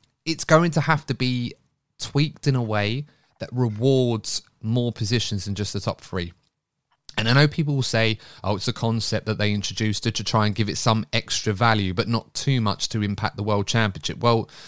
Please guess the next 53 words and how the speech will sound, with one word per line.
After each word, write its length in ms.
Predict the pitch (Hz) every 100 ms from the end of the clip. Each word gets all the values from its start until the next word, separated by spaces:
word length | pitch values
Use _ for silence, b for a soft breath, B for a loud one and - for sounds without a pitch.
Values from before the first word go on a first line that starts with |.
| B B
you 120 | 113
can 120 | -
argue 300 | 151 170 104
to 160 | 92 104
a 40 |
degree 280 | 98 92 104
it 80 | 95
kinda 240 | - 98
did 180 | 90 107
anyway, 360 | 104 107 90 87
whether 200 | 95 98
you 140 | 95
like 300 | 101 95 -
it 60 | -
or 120 | 87
not. 300 | 104 - - B B B B B -
Um, 360 | 104 101 95 85
but 260 | 104 98 92
no 220 | 120 139
more 320 | 135 135 127
needs 280 | 117 107 -
to 60 | -
be 120 | 107
done 220 | 104 104
to 60 | 95
make 240 | 90 90
it 60 | -
work 260 | 104 -
if 80 | 110
it's 120 | 113
going 240 | - 120 107
to 120 | -
exist. 380 | 90 110 98 -
I 40 |
mean, 260 | 123 131 120 - _ b b b b b -
um, 380 | 117 113 110 -
you 100 | 131
know, 160 | 113 104 - -
the 120 | 127
race 220 | 143 143
promoter, 380 | - 131 120 117
Stefano 340 | - 135 131
Domenicali, 640 | 113 113 107 104 110 107
he 100 | 104
mentioned 460 | 120 127 113 110 107
that 160 | 98 - _
all 340 | - 156 151 143
of, 120 | 123 -
almost 400 | 147 151 123 -
all 160 | 147 135
of 100 | 120
the 60 |
circuits 720 | 113 117 113 - 92 - -